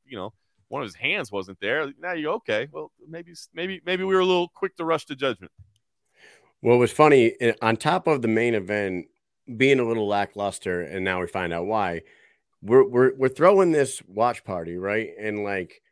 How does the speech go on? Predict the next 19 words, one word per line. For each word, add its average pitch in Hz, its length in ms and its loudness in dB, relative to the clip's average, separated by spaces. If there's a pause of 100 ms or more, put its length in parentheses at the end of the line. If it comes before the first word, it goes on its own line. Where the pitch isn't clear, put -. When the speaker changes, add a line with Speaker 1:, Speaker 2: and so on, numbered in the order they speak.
(300)
Speaker 2:
people 165 300 -2
are 147 60 0
starting 123 360 -4
to 104 80 -4
show 117 340 0
up, 123 240 -4 (680)
and 123 200 0
the 117 40 -2
first, 147 440 -4
like, 117 180 -2
six - 440 -8
fights 120 340 -4
of 104 80 -6
the 98 60 -4
night 98 360 -6
all 95 340 -6
end 98 300 -4
in, 90 120 -8
like, 85 200 -10